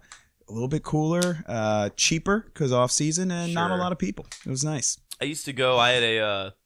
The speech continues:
Speaker 2: my ex-girlfriend, her, would have, like, a family reunion-esque thing there.
Speaker 1: Yeah.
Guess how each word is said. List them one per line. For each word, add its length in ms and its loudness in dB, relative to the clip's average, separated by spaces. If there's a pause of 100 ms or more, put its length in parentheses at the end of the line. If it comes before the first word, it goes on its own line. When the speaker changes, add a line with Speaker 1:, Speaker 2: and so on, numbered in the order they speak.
(520)
Speaker 2:
my 80 0
ex-girlfriend, 640 -2
her, 200 -2 (560)
would 80 -12
have, 140 -2
like, 100 -6
a 60 -10
family 440 0
reunion-esque 800 -2
thing 240 -4
there. 180 -4
Speaker 1:
Yeah. 260 2